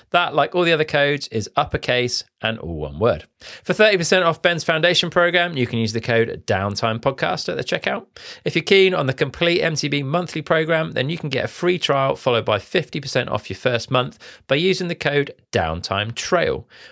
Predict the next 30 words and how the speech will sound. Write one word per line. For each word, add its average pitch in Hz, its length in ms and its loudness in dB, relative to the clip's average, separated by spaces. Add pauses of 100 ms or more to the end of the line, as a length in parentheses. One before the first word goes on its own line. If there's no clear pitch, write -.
Or 202 320 4
if 143 180 0
you're 139 260 2
really 170 420 4
looking 135 240 0
for - 120 -4
an - 160 -2
amazing 135 640 0
deal, 117 340 4
then 120 180 0
you 156 120 -2
can 147 100 -4
get 113 220 2
an - 100 -4
annual 160 280 0
subscription - 520 -2
to 110 100 -4
that 117 180 0
same 156 260 -2
program 113 400 0
at - 160 -10
twenty 165 320 -2
percent - 340 -2
off 92 260 0 (300)
using 185 300 0
the 143 80 -2
same 92 260 0
code 92 380 0 (120)
Downtime 78 560 -4
Trail. 92 400 0